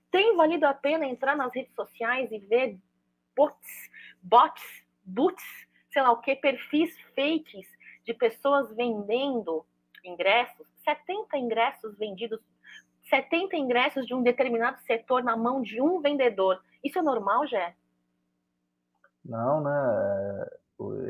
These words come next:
Speaker 2: esse, isso aí chama atenção. É, ainda continua sendo importante e é o futuro, é ser sócio torcedor, senão você não vai entrar no estádio.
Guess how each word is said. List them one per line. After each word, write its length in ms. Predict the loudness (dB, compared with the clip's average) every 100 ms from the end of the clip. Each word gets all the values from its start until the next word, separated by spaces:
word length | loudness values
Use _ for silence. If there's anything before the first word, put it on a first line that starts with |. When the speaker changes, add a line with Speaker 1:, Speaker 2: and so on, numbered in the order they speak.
| -6
Speaker 2:
esse, 260 | -8 -20 -14
isso 220 | -8 2
aí 200 | 2 2
chama 300 | -2 -4 -4
atenção. 800 | -4 -4 -6 -2 0 2 0 -6 _ _ _ -4
É, 120 | 0 0 0
ainda 360 | 0 0 4 2
continua 640 | 2 -4 -2 0 2 2
sendo 420 | 2 0 2 2 2
importante 800 | 0 2 2 2 0 0 0
e 80 | 4
é 80 | 6
o 60 | 6
futuro, 640 | 2 -2 2 2 2 0 -2
é 80 | -2
ser 240 | 0 -2
sócio 300 | 0 -2 -2
torcedor, 440 | -4 0 2 2
senão 200 | 2 -2
você 100 | -2
não 80 | 0
vai 140 | 2 4
entrar 200 | 6 6
no 80 |
estádio. 560 | 6 2 8 10 8 4